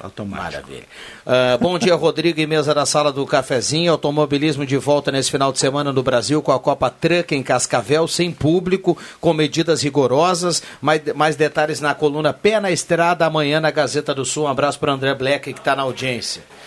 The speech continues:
Speaker 2: Ah, onze e quarenta e três.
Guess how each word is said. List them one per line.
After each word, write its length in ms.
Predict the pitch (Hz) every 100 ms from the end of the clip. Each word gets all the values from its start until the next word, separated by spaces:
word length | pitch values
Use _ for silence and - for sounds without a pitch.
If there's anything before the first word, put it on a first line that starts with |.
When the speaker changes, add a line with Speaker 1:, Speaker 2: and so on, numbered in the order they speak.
| - - -
Speaker 2:
Ah, 220 | 143 135 -
onze 460 | 175 220 233 185
e 60 | 202
quarenta 500 | 196 185 190 190 190
e 80 | 147
três. 840 | - 156 139 - - - -